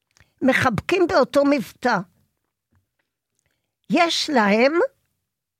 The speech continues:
מי זה הם? תכף נדבר, כל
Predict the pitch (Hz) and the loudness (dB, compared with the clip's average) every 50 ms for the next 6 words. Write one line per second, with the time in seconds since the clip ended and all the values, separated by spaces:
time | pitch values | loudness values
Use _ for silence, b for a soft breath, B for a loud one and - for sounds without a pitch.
0 | _ _ - 226 285 285 180 214 277 254 180 220 240 220 240 294 285 240 - - | _ _ -2 -2 -2 -2 -2 -2 -2 -2 0 -2 -2 -4 -4 -6 -8 -10 -12 -16
1 | - - 240 262 - 240 240 220 214 220 170 185 180 175 190 208 262 262 311 b | -8 -4 -4 -2 -2 -4 -2 -2 -2 -2 -2 -4 -4 -2 -2 -2 -2 -2 -4 b
2 | b b b b b b b b - - 320 349 | b b b b b b b b -4 0 2 2